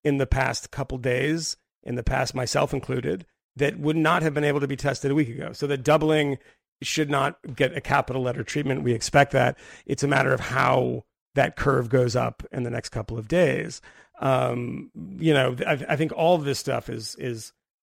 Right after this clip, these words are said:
is just, is only panicking people. And the reason I think I'm so hot on this at the moment is I'm getting text messages right now from a friend of mine who admitted that she's drunk, by the way,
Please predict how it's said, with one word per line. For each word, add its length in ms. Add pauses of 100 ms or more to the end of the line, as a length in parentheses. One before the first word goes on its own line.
(100)
is 320
just, 480
is 260
only 280
panicking 440
people. 260
And 100
the 60
reason 340
I 80
think 160
I'm 100
so 220
hot 240
on 100
this 160
at 60
the 60
moment 420 (400)
is 120
I'm 120
getting 200
text 280
messages 500 (300)
right 160
now 160
from 140
a 40
friend 240
of 80
mine 420
who 240
admitted 360
that 100
she's 160
drunk, 320
by 140
the 80
way, 160